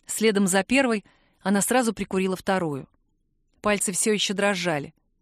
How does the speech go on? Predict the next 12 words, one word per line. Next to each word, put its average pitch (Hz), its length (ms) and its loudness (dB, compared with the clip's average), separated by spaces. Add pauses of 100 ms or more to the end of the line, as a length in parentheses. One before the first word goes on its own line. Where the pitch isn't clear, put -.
(400)
Зазвонил 214 500 2
телефон. 180 560 -2 (760)
Никого 190 440 0
не 147 100 -2
хочет - 320 -8
слышать, 185 380 -2
никого. 233 580 2 (640)
Но 190 100 -2
телефон 233 460 2
все 240 240 0
же 208 100 -2
вытащила. 156 640 -4